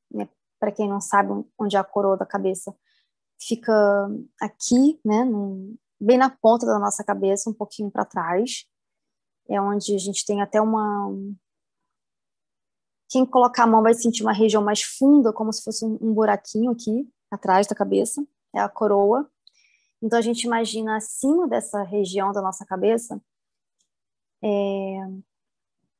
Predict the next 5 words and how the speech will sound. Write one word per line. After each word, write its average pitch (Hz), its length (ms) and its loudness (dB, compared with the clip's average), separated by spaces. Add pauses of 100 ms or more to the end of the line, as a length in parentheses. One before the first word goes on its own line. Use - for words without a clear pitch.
(1200)
Vajrasattva, 226 1120 2
pai 220 340 2
e 220 40 2
mãe, 202 640 -2
sentado 233 920 0